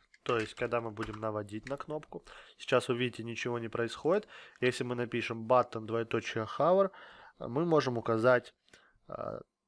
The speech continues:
какие-то стили для того, чтобы они работали при наведении. Background укажем такой вот.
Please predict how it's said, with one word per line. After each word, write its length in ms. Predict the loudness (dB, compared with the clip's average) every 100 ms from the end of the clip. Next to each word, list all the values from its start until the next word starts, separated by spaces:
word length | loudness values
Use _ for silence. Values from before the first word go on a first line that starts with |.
| _ _
какие-то 580 | -8 -6 -6 -6 -4 -4
стили 480 | -6 -4 0 4 2
для 460 | 2 2 6 6 4
того, 320 | -2 -2 -4
чтобы 320 | -4 -2 -2
они 160 | 0 -2
работали 380 | -2 -4 -6
при 240 | -6 -4 -2
наведении. 640 | -2 -4 -4 -6 -6 -12 -16 -20 -20 -20 -16 -10 -8 -10 _ _ -8
Background 760 | -2 -2 4 8 8 6 0 -8
укажем 640 | -4 -2 -2 -4 -8 -10 _ _ _ _ _ _ _ _ _ _ -20 -20 _ _ _ _ _ _ _ _ _ _ -20 -20 -20 _ _ _ -20 -20 -20 _ _ _ -20 -20 _ -20 -18 -18 -20 _ -20 -20 _ _
такой 460 | -8 -8 -2 0 4
вот. 300 | 2 2